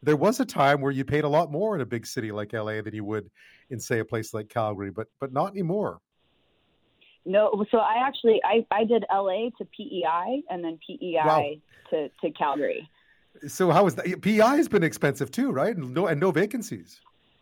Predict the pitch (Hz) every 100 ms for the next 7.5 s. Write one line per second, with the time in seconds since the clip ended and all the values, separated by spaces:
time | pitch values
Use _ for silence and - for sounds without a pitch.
0 | _ _ _ _ _ _ _ _ - 220
1 | - 226 226 247 262 262 240 220 202 208
2 | 214 226 214 208 196 190 185 180 - 185
3 | 190 185 185 185 180 180 180 185 180 _
4 | _ 185 180 202 - 220 226 247 285 -
5 | _ _ 190 196 185 175 170 160 _ _
6 | - 180 196 214 190 - 151 175 170 175
7 | 175 156 - 165